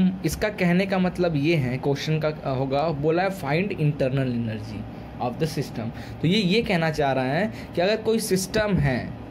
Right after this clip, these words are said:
ठीक है, उसमें हम इतना work दे रहे हैं, hundred kilojoule of K G system को work दे रहे हैं, तो वो इतना heat generate कर रहा है,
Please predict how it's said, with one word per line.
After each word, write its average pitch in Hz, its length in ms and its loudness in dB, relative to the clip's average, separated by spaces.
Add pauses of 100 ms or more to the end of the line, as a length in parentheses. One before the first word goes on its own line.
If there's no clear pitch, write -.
(360)
ठीक 165 140 0
है, 165 100 4
उसमें 175 300 0
हम 190 260 0
इतना 180 340 0
work 180 400 2
दे 170 240 4
रहे 160 120 4
हैं, 160 120 2
hundred 156 400 2
kilojoule 165 500 2
of - 120 -12
K 151 100 2
G 165 220 0 (260)
system 165 380 -2
को 160 120 0
work 156 260 2
दे 160 180 2
रहे 165 80 4
हैं, 170 80 2
तो 175 60 -2
वो 180 100 2
इतना 175 420 0
heat 175 420 2
generate 139 540 2
कर 123 220 0
रहा 113 180 -6
है, 113 220 -8